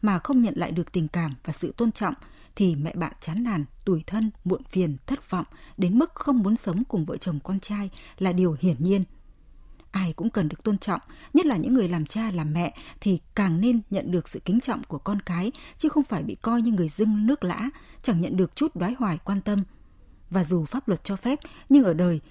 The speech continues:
chẳng cha mẹ nào muốn kiện con ra tòa để đòi tình yêu thương của nó dành cho mình. Thế nên vẫn còn nhiều những đứa con bạc nghĩa bạc tình,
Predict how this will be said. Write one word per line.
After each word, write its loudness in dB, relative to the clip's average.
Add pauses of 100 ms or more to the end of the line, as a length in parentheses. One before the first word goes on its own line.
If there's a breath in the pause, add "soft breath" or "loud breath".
(140 soft breath)
chẳng 2
cha -2
mẹ 0
nào -2 (120)
muốn 0
kiện 2
con -4
ra -4
tòa -2 (260 loud breath)
để 2
đòi 2
tình 0
yêu -2
thương 2
của -6
nó -4
dành -2
cho -6
mình. 2 (800 soft breath)
Thế 4
nên 4
vẫn 0
còn 0
nhiều 2
những -4
đứa 2
con -2
bạc -2
nghĩa -4
bạc -4
tình, 2